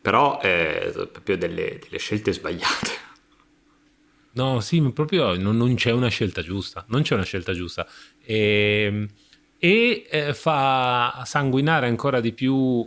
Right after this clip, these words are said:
Speaker 2: eh, gli occhi. Vabbè, in realtà non tanto per una questione estetica, prin-, eh, nettamente, quanto proprio per un,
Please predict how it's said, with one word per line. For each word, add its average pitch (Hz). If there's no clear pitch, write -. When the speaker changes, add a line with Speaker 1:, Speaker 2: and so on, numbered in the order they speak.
Speaker 2:
eh, 98
gli 101
occhi. 127
Vabbè, 117
in 117
realtà 143
non 160
tanto 165
per 123
una 113
questione 113
estetica, 147
prin-, 117
eh, 135
nettamente, 120
quanto 127
proprio 143
per 110
un, 104